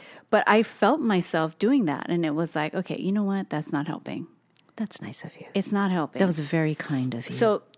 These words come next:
Speaker 1: something to think about for this part is to do your best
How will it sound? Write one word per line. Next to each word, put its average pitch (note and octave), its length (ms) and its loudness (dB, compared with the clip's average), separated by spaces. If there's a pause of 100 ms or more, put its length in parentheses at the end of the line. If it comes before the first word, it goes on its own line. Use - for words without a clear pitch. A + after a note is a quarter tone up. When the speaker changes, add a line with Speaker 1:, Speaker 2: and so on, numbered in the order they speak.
(120)
Speaker 1:
something A3 680 -2 (460)
to G#3 120 -4
think G3+ 260 -2
about D#3 380 -4
for F3+ 140 -4
this E3 200 -4
part D#3+ 320 -4
is E3+ 260 -6
to F3 280 -4 (640)
do D3+ 100 -10
your E3 220 0
best - 720 -6